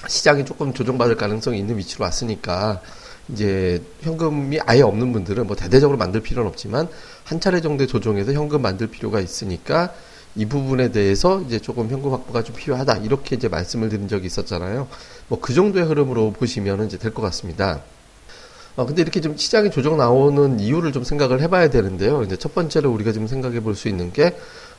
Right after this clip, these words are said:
어, 뭐, 이거 뭐 계속 반복적인 얘기가 될 수 있는데, 이제 큰 줄기로 볼 때는, 그러니까,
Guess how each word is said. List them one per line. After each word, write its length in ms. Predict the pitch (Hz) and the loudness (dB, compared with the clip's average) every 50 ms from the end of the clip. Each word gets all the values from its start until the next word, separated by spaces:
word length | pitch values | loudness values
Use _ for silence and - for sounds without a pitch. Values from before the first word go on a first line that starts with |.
| - | -6
어, 400 | - 101 98 95 98 98 98 95 95 | -4 -2 0 0 0 0 -2 -2 0
뭐, 260 | 117 147 - - - - - | 0 0 0 -2 -4 -6 -2
이거 120 | 127 170 | -2 -2
뭐 180 | 180 160 170 160 - | 0 0 -2 -4 -2
계속 240 | - - 135 147 - | 2 4 4 4 4
반복적인 460 | - 117 117 127 135 - 160 165 160 | 2 0 0 0 -2 0 0 0 2
얘기가 160 | 143 123 131 131 | 4 4 4 4
될 120 | 123 107 | 2 0
수 120 | - - | 0 -2
있는데, 300 | 127 104 92 98 120 135 | -4 -4 -4 -2 -2 -2
이제 160 | 117 101 120 113 | -2 -2 -2 -4
큰 400 | - - - - 247 254 262 247 | -4 -4 -2 0 0 0 0 0
줄기로 380 | - 135 131 127 135 139 135 | 0 0 0 2 2 2 4
볼 180 | 120 120 110 - | 2 2 0 2
때는, 560 | - 127 120 127 127 127 131 127 127 123 123 - - - - - - - - - - | 2 2 4 4 4 6 4 4 2 0 -2 -6 -14 -18 -18 -18 -20 -20 -18 -2 4
그러니까, 240 | - 135 120 - | 4 6 6 4